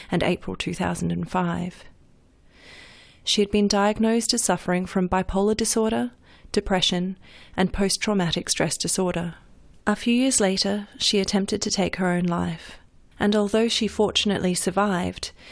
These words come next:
the attempt resulted in an infection in her leg, and it later had to be amputated above the knee. Sarah passed away in May twenty sixteen, at the age of forty-six, from causes that have not been made public.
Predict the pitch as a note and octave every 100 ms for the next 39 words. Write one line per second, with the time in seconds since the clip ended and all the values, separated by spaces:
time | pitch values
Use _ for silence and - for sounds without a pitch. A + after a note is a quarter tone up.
0 | - - G#3 G3+ A3 A3+ A#3+ A#3+ F#3+ F#3+
1 | G3 F#3+ F3+ F3+ F3 F3 G#3 - - F#3
2 | E3+ E3 F3 F#3 F3 E3+ - - - -
3 | - G3+ G3+ G3+ G#3 A3+ A3+ G#3 F#3+ F#3
4 | - F#3+ G3 G3 F#3+ F3 F3+ F3+ F#3+ -
5 | F3 F3+ F3+ F3 - - - - - _
6 | - _ _ - _ - - - - -
7 | - - A#3 A#3 A#3+ A3 G3 - G3 F#3+
8 | F#3+ F#3+ F#3+ F#3 F3+ F#3 - F3+ F#3+ -
9 | - - F#3 F#3+ F#3+ F#3 - - - -
10 | - G3+ G3 F#3+ F#3+ F#3 - F#3 F3+ F#3
11 | F3+ - - - - - G#3 G#3 A3 G#3+
12 | G3+ G3 F3 F3+ F#3+ F#3 - F3+ F3+ F3+
13 | - - - F#3+ - -